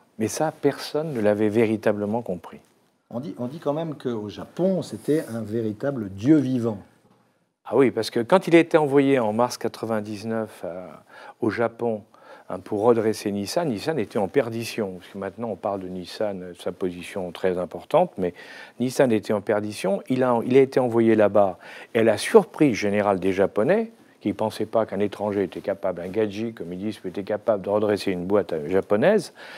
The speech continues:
Speaker 1: en trois ans, il a redressé la société. Donc ça a été un triomphe. Du coup, c'est devenu un héros de manga, comme on dit là-bas.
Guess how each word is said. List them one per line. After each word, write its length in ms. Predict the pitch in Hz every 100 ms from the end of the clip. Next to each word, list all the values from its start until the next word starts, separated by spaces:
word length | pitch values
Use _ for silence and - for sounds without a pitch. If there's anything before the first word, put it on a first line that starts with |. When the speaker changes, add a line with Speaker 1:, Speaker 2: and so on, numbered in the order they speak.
| - - -
Speaker 1:
en 100 | 110
trois 340 | 107 147 156 156
ans, 60 |
il 120 | 196 127
a 40 |
redressé 280 | 107 117 -
la 80 | 120
société. 540 | - 104 - 95 - -
Donc 180 | 85 -
ça 80 | 98
a 60 |
été 160 | 90 117
un 100 | 90
triomphe. 580 | - 113 101 82 - - _ - - - - -
Du 160 | 117 123
coup, 220 | 175 214
c'est 180 | - 123
devenu 440 | 104 117 127 180
un 120 | 127
héros 240 | 120 123 147
de 100 | 127
manga, 380 | 139 135 120 104
comme 160 | 98
on 100 | 98
dit 100 | 101
là-bas. 260 | 98 95 107